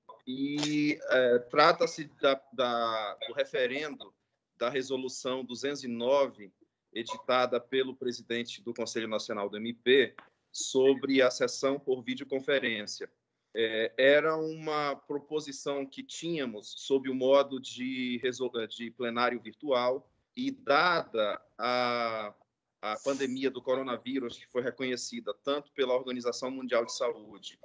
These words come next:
quanto pelo próprio Estado brasileiro, a partir do Decreto Legislativo número seis, agora do mês de março,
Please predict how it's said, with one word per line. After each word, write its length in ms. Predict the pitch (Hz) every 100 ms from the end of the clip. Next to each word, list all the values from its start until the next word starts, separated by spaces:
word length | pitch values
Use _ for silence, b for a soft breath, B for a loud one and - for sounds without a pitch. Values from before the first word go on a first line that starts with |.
| -
quanto 360 | 131 131 135
pelo 220 | - 123 120
próprio 360 | - 131 135
Estado 320 | - 127 117
brasileiro, 520 | 113 117 123 104 104 95 - _ -
a 80 | 113
partir 360 | 117 110 131 131
do 80 |
Decreto 380 | 123 117 123 123
Legislativo 560 | 123 113 117 110 120 120
número 240 | 120 110
seis, 560 | - - 131 131 - - _
agora 640 | - 101 90 120 139 131 117
do 140 | 113
mês 300 | 113 110 110
de 120 | 107 127
março, 560 | 131 113 123 - -